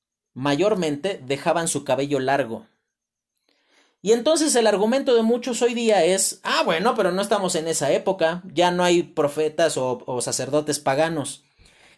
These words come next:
Y es que no es cuestión de que si los hay o no los hay, es un principio de asociación. ¿Qué diferencia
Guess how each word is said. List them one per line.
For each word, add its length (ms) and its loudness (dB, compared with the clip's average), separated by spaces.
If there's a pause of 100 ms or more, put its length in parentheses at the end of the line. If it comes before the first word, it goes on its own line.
(100)
Y 40 -2
es 100 0
que 100 -2
no 120 -2
es 100 -4
cuestión 300 -2
de 100 -2
que 100 -2
si 140 -2
los 220 -2
hay 160 0
o 20 -4
no 100 -4
los 240 -4
hay, 200 0
es 160 -4
un 100 -12
principio 500 -2
de 80 -2
asociación. 920 -6 (880)
¿Qué 300 0
diferencia 1200 -4